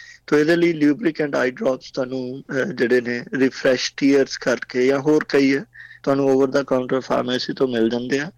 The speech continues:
ਤੋ ਉਹ, ਅਹ, ਅੱਛੀ ਚੀਜ਼ ਹੈ, ਤੁਸੀਂ ਜਿੰਨੀ ਵਾਰੀ ਮਰਜ਼ੀ ਪਾ ਸਕਦੇ ਹੋ, ਦਿਹਾੜੀ 'ਚ ਛੇ, ਸੱਤ, ਅੱਠ, ਹਰ ਦੋ ਘੰਟੇ ਬਾਅਦ ਪਾ ਸਕਦੇ ਹੋ। ਤੋ ਅੱਖਾਂ ਨੂੰ lubrication ਰੱਖਦੇ ਆ।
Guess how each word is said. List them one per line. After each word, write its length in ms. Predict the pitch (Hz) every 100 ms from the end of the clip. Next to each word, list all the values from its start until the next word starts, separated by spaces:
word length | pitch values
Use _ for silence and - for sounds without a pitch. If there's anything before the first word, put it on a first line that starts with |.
| - - - -
ਤੋ 200 | 135 -
ਉਹ, 380 | 160 156 160 -
ਅਹ, 300 | 165 139 135
ਅੱਛੀ 240 | 143 - 156
ਚੀਜ਼ 280 | 151 147 147
ਹੈ, 100 | 143
ਤੁਸੀਂ 560 | - 131 139 131 123
ਜਿੰਨੀ 300 | - 127 127
ਵਾਰੀ 200 | 127 127
ਮਰਜ਼ੀ 400 | 123 113 - 131
ਪਾ 220 | - 123
ਸਕਦੇ 380 | 120 127 117 127
ਹੋ, 140 | 123 127 -
ਦਿਹਾੜੀ 300 | 131 120 113
'ਚ 140 | 113 - _ 131 - - - -
ਛੇ, 280 | - 127 120
ਸੱਤ, 260 | - 117 - 117
ਅੱਠ, 220 | - - 143
ਹਰ 340 | - - 131
ਦੋ 260 | 120 123 120 135
ਘੰਟੇ 260 | 120 123
ਬਾਅਦ 200 | 117 117
ਪਾ 220 | - 220
ਸਕਦੇ 420 | - - 202 190 139
ਹੋ। 80 | - - - - -
ਤੋ 140 | 139
ਅੱਖਾਂ 200 | 135 170
ਨੂੰ 100 | 147
lubrication 720 | 143 139 135 139 143 147 143 123
ਰੱਖਦੇ 340 | 120 -
ਆ। 80 | 131